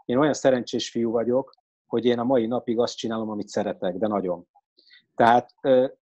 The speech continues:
én a mai napig élek, halok ezért a turizmusért, ebben a nehéz helyzetben is,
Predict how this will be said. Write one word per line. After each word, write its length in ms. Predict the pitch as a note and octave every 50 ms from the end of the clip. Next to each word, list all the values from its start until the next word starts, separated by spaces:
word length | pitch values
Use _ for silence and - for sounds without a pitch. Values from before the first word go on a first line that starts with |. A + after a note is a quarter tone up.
| _ _ _ _ _
én 180 | - C#3+ C3+ B2+
a 60 | C3
mai 240 | C3+ D3 D3+ C#3 A#2+
napig 360 | A#2+ B2+ B2+ - - A#2 G#2
élek, 340 | B2+ B2+ B2+ B2 A2+ G#2+ -
halok 320 | - - B2 A#2+ A2 -
ezért 260 | - A2+ G#2 A2 A2 A2
a 60 | G#2
turizmusért, 640 | - - A#2 A#2 A2+ A2 B2 B2 - - D3 C3+ B2+
ebben 220 | A#2+ A2 C3 A#2+
a 40 | B2
nehéz 360 | C3 C#3+ C3 B2 A#2+ - -
helyzetben 540 | - A#2+ A#2 G#2+ A#2 A#2 A2 G#2 B2 A#2 A#2
is, 320 | A#2 - - - - _